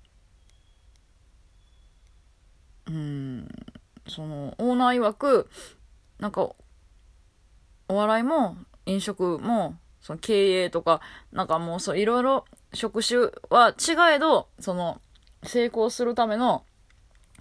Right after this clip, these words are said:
えー、まあ、ノウハウじゃないけ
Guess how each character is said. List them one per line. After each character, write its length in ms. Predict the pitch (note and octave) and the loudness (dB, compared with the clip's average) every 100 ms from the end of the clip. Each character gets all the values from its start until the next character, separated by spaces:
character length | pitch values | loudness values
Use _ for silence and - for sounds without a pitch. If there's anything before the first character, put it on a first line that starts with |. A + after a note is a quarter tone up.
| - - - | -16 -18 -10
え 400 | F3 F3 E3 D#3+ D#3 | -4 -2 -2 -4 -4
ー、 20 | |
ま 100 | D#3+ | -2
あ、 20 | |
ノ 500 | E3+ F#3+ G#3 G#3+ G#3 | 0 2 2 2 0
ウ 60 | F#3 | 0
ハ 160 | D#3 | 0
ウ 100 | D#3 | -2
じ 80 | D3+ | -4
ゃ 60 | C#3 | -8
な 200 | A#1+ - | -10 -10
い 220 | - - | -12 -14
け 100 | - | -16